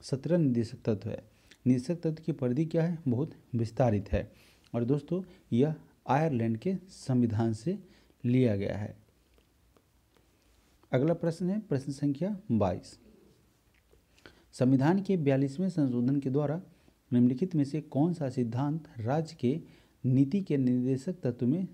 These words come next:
जोड़ा गया था? तो यह था दोस्तों उद्योग के प्रबंधन में कामगारों की सहभागिता। संविधान का जो बयालीसवाँ संविधान संशोधन हुआ था उसके द्वारा राज्य के नीति के निर्देशक तत्व में निम्न सिद्धांत जोड़े गए थे। कौन सा?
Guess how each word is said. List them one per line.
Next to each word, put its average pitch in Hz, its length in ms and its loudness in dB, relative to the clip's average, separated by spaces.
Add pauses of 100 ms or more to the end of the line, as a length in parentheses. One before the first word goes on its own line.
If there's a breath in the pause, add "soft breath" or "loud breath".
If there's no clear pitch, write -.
(140)
जोड़ा 123 360 2
गया 95 200 0
था? 101 160 -8 (500 soft breath)
तो 117 60 2
यह 151 160 2
था 160 120 -2
दोस्तों 151 460 -2
उद्योग 127 460 0
के 160 120 0
प्रबंधन 127 480 0
में 151 200 2
कामगारों 120 520 0
की 156 240 -2 (400 loud breath)
सहभागिता। 104 840 0 (520 soft breath)
संविधान 139 400 4
का 185 120 0
जो 165 160 2
बयालीसवाँ 135 500 2
संविधान 135 420 2
संशोधन 131 440 0
हुआ 107 220 0
था 156 200 -2 (460 soft breath)
उसके 139 320 -2
द्वारा 127 360 2 (480 soft breath)
राज्य 139 460 0
के 170 140 0
नीति 139 380 2
के 143 200 0
निर्देशक 131 580 0
तत्व 135 240 -2
में 135 240 2 (380 loud breath)
निम्न 185 340 6
सिद्धांत 127 640 0
जोड़े 123 320 6
गए 98 160 2
थे। - 160 -6 (500 soft breath)
कौन 151 180 4
सा? 185 260 0